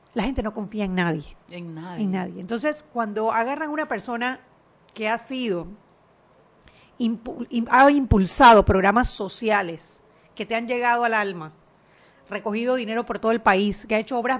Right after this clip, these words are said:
Speaker 1: benéficas, y esa persona r-, salta al ruedo político, <coughs> la sensación, y creo que es lo que mucha gente expresó en redes sociales ayer, es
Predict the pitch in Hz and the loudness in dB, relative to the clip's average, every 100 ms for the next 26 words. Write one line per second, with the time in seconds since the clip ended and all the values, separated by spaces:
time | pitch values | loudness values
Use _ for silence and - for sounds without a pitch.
0 | 208 214 220 226 190 185 185 - - - | -2 -2 0 -2 -4 -6 -10 -12 -20 -20
1 | - _ _ 240 240 294 240 220 240 254 | -20 _ _ -10 -4 -2 -4 -6 -2 -2
2 | - - - - 311 269 214 185 220 220 | -2 -12 -4 2 2 4 0 2 2 2
3 | 220 202 185 202 214 - _ _ - 320 | -2 -6 -10 -12 -12 -14 _ _ -6 -6
4 | - - 220 220 226 220 214 202 214 185 | -6 -12 -14 -12 -12 -10 -12 -8 -10 -4
5 | 277 247 208 - 233 269 254 247 196 - | 0 0 -2 -2 -2 0 -2 -2 -4 -6
6 | _ _ _ _ _ _ - - 208 226 | _ _ _ _ _ _ -18 -10 -8 -4
7 | 240 233 233 214 - 180 - 302 233 208 | -2 -2 -4 -8 -8 -6 4 4 6 2
8 | 202 214 214 190 214 220 196 175 - - | 2 -4 -2 2 4 4 2 -2 -10 -20
9 | - - - - - - _ - 254 277 | -20 -20 -20 -20 -20 -20 _ 2 4 4
10 | - | -2